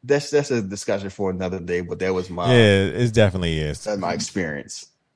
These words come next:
Speaker 2: But I'm glad you had a good time. I'm glad you got the experience. I wanted to go, but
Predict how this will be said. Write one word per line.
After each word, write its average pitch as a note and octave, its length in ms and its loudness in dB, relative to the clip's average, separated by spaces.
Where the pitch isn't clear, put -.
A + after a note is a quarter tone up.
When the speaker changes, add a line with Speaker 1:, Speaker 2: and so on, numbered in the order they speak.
Speaker 2:
But C#3 300 8
I'm C#3+ 180 6
glad D3 280 10
you C3 100 10
had A#2 100 10
a G#2+ 60 8
good G2+ 220 6
time. A2 280 8
I'm G#2 40 0
glad G#2 200 8
you G#2 80 2
got G2 120 6
the F2 80 4
experience. G#2 420 6
I G2+ 140 6
wanted G2 400 6
to A#2 100 2
go, A2+ 240 6
but D#2+ 280 -2